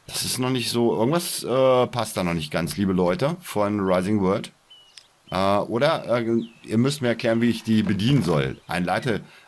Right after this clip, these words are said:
eine Bedienungsanleiter, Anleitung sozusagen, bräuchte ich. Ich pack die mal in die Truhe.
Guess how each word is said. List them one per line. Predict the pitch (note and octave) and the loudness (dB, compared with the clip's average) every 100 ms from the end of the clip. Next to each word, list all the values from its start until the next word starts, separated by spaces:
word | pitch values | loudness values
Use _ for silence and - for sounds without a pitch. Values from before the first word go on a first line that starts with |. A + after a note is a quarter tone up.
| - | -8
eine | F#2 | -6
Bedienungsanleiter, | G2 A2 A#2+ D3+ C#3+ - G#2 F#2+ E2 E2 F2+ C#2 C#2+ - _ _ _ _ - | -4 0 2 2 0 -2 0 2 0 -2 -2 -4 -4 -14 _ _ _ _ -6
Anleitung | G2 F2 F2 - D2+ D2+ - - | -2 0 0 0 -2 -2 -6 -6
sozusagen, | F#2 - E2+ E2 B1+ B1 - _ - | -4 -2 -2 -2 -2 -6 -12 _ -8
bräuchte | D2+ D2+ D2 | -4 -4 -4
ich. | C2+ - _ _ _ _ _ _ _ | -8 -8 _ _ _ _ _ _ _
Ich | - | -16
pack | - F#2 | -10 -6
die | E2+ | -2
mal | D2+ | -2
in | C#2 | -2
die | |
Truhe. | C#2 - D2 C2+ | -6 -2 -2 -2